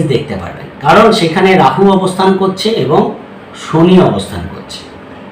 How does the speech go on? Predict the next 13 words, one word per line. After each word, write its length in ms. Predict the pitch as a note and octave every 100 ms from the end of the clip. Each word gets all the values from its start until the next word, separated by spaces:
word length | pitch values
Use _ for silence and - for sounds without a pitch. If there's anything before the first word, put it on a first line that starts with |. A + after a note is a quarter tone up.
| - - - - - - - B2
রাহু 260 | D3+ E3+ A3 B3 B3
এবং 120 | A3+ G3
শনি 300 | - C3+ A2+ G#2 - - F3+
এই 100 | G#3+ G3
যে 80 | G#3+ F#3
যৌথ 280 | D3+ E3 F3 E3 A2+
অবস্থান, 460 | C#3 D#3+ - B2 F#2 F#2 - - - - - - - - - - F3
এই 100 | A#3 A#3+
দিক 120 | A3 A3
থেকে 180 | B3 A3+
কিন্তু 240 | A#3+ A3 A#3+ A3+ - - -
টাকা 260 | - - A3 A3+
পয়সার 380 | B3 - F3+